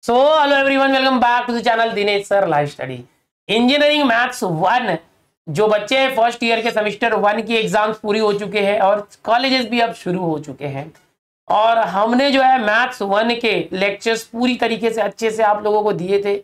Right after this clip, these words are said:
और बहुत सारे बच्चे ऐसे जिनका पेपर बहुत अच्छा गया, जो फीडबैक आया आप लोगों का। कुछ बच्चे ऐसे भी हैं जिन्होंने लास्ट मोमेंट में पढ़ाई चालू करी और on average मार्क्स लाए हैं।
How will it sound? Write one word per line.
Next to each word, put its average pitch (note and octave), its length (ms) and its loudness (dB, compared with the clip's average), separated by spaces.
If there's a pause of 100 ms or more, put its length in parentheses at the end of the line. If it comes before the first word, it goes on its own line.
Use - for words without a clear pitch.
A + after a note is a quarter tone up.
(120)
और F3 360 0 (360)
बहुत B3+ 320 2
सारे A#3 220 0
बच्चे G#3+ 260 -4
ऐसे G3+ 300 0
जिनका F#3 280 -4
पेपर F#3+ 240 -2
बहुत F3 360 0
अच्छा F#3+ 280 -2
गया, F#3 220 4
जो D3+ 160 -6
फीडबैक G3 460 -2
आया F3 160 2
आप E3+ 180 -2
लोगों D3+ 220 -2
का। D3 200 -6 (600)
कुछ A3+ 120 -2
बच्चे A3+ 280 -2
ऐसे A3 500 2
भी B3 100 0
हैं A#3+ 160 2
जिन्होंने A#3 300 2
लास्ट A3 480 2
मोमेंट A3+ 300 0
में A3+ 120 0
पढ़ाई G#3 220 0
चालू G3+ 280 -2
करी G#3 340 -8
और G3+ 240 2 (160)
on A3 180 0
average G3 340 -2
मार्क्स F3+ 300 -2
लाए D3+ 240 -2
हैं। C#3+ 220 -6